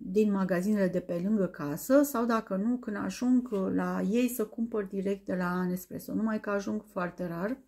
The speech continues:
și nu este tot timpul prima opțiune, pentru că, v-am zis, sunt, uh, cele mai scumpe, printre cele mai scumpe de pe piață.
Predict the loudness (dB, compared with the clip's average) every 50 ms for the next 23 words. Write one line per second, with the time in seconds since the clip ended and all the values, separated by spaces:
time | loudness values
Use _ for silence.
0 | _ _ _ _ _ _ _ _ _ _ _ _ _ _ _ _ _ -10 -8 -6
1 | -4 0 0 2 2 4 4 4 4 6 6 6 6 6 4 4 2 0 -4 -6
2 | -4 -6 -6 -4 -2 -2 -2 -2 -2 -4 -6 -4 -4 -4 -6 -6 -8 -6 -2 2
3 | 4 6 6 4 2 0 -2 -4 -6 -6 -4 -4 0 2 4 6 6 6 4 2
4 | 2 0 0 2 2 2 2 2 2 2 2 0 -2 -4 -4 -4 -2 -2 0 0
5 | 0 -2 -2 -2 -2 -2 0 0 2 2 2 0 0 -2 -2 -4 -8 -6 -4 -2
6 | -2 -2 -2 -4 -6 -8 -8 -8 -8 -6 -2 -2 0 0 0 -2 -4 -6 -8 -8
7 | -6 -6 -4 -4 -6 -6 -8 -10 -10 -10 -8 -8 -8 -10 -12 -16 -18 -18 -20